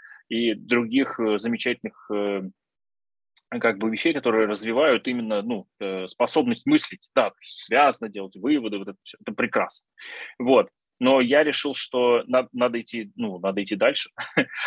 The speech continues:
А, и мы будем делать, э, запускать групповой формат, э, то есть это, э, группы до восьми человек,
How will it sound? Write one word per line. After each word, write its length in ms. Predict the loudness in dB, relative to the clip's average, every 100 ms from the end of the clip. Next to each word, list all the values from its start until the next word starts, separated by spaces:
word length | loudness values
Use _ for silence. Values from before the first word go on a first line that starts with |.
| -8 -6 2
А, 320 | 4 6 4
и 120 | -2
мы 260 | -4 -4 -6
будем 340 | -6 -6 -4 0
делать, 360 | 2 2 0 -2
э, 120 | -2
запускать 340 | -4 -2 0
групповой 400 | 2 4 4 4
формат, 440 | 2 0 0 -2 -4 -10 -6
э, 20 |
то 380 | -2 -2 -2 -6
есть 160 | -14 -2
это, 640 | 0 0 _ 4 4 2 -4 _ _ _ -6
э, 180 | -6
группы 380 | -2 -2 -2 -2
до 280 | 0 2 2
восьми 340 | 0 -2 -6
человек, 560 | -4 -2 0 -2 -6